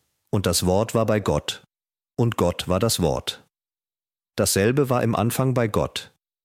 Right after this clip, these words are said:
Alle Dinge sind durch dasselbe gemacht, und ohne dasselbe ist nichts gemacht, was gemacht ist. In ihm war das Leben,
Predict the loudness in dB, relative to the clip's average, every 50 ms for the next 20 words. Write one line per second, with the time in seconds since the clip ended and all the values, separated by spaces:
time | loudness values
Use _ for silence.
0 | _ _ _ _ 0 2 2 2 2 2 2 2 2 2 2 0 0 2 0 0
1 | 2 0 0 0 2 2 2 2 2 2 2 0 0 0 0 -2 -2 -4 -4 -2
2 | -2 -2 -2 -2 _ 2 2 2 2 2 2 0 0 0 0 2 2 2 2 2
3 | 0 0 0 -2 -4 0 0 0 0 0 -2 -2 -2 0 0 0 0 -2 -2 -2
4 | 0 0 0 0 0 0 0 0 -2 -4 -6 -6 -4 -4 -6 -8 -10 -20 _ _
5 | _ _ _ _ _ _ _ _ _ _ _ -2 -2 -2 0 0 2 2 2 2
6 | 2 2 2 2 0 2 2 2 2 2 2 0 -2 -6 -6